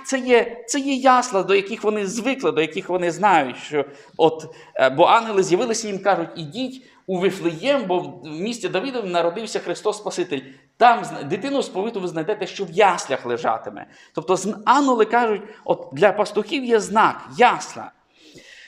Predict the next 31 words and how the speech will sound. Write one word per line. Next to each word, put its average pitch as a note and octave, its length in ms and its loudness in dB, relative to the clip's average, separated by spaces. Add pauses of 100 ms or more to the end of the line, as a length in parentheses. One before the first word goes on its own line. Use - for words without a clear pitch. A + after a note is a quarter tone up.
(240)
Е, D3 600 8 (1000)
їм C#4 260 0
потрібен, A#3+ 420 0
бо, G#3 320 8
наприклад, A3 480 0
пастухи G#3+ 360 0
прийшли A3+ 360 -2
би G3+ 100 6
у E3+ 80 4
Віфлеєм, D#3+ 540 -2
правда? E3 400 4
Вони F#3 160 -2
прийшли G#3+ 320 -4
би G3 80 2
і F#3 40 6
сказали E3 380 2
би, C3 180 -4 (340)
ну F#3+ 140 0
що, G3 180 6
вони D#3+ 160 2
ходили F#3+ 320 2
би F3+ 100 2
по F3+ 160 2
цілому F#3 320 -2
місту, F#3 320 -2
шукали, F3+ 340 4
де E3 160 2
тут, F3 240 -8
е, D#3+ 200 0
Ісус D#3+ 360 -8
народився? A#2+ 580 -2